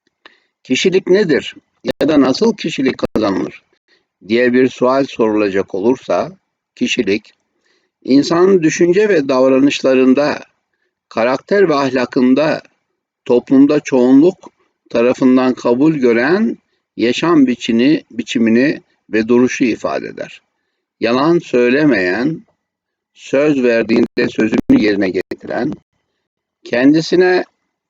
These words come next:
bir şey <coughs> emanet edildiğinde o emaneti özenle koruyan adam, güvenilir adam,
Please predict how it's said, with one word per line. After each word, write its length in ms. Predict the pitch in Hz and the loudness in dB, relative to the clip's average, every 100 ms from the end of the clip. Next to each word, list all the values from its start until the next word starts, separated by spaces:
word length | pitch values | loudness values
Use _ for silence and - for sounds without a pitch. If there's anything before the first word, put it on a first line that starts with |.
| _ _ _ _ - _ _ _ - | _ _ _ _ -20 _ _ _ -6
bir 260 | 139 180 | 0 2
şey 380 | - 151 143 160 _ _ _ _ _ _ _ | 2 0 0 -2 _ _ _ _ _ _ _
<coughs> 60 | - - - - - - - 359 - | 0 2 0 0 0 0 -2 -4 -2
emanet 580 | 143 147 160 156 175 170 | 2 4 4 2 2 0
edildiğinde 880 | 131 120 117 113 110 110 143 190 - | 0 2 2 4 4 4 2 0 0
o 240 | 151 170 | 0 2
emaneti 680 | 151 127 120 117 117 - 151 | 4 4 4 2 0 0 0
özenle 500 | 123 117 147 139 113 | 0 0 0 2 2
koruyan 560 | - 101 92 95 156 - _ _ _ _ _ | 0 0 0 -2 -6 -10 _ _ _ _ _
adam, 380 | 107 110 127 147 | -6 -2 2 2
güvenilir 540 | 113 110 110 120 127 | 2 0 2 2 2
adam, 520 | 123 98 101 135 175 | 0 0 0 -2 -2